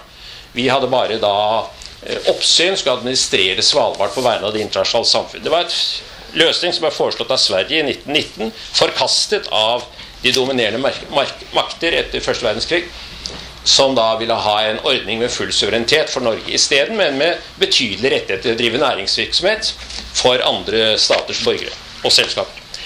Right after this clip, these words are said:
Men hvis man da, da kommer femti femti-poenget,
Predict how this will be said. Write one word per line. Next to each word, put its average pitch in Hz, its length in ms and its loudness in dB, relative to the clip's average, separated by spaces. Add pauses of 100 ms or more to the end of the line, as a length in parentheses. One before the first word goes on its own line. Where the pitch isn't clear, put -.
(160)
Men 185 300 2 (1040)
hvis 131 200 4
man 156 140 2
da, 143 260 2 (380)
da 95 80 -6
kommer 143 160 0
femti 120 320 0
femti-poenget, 104 560 -4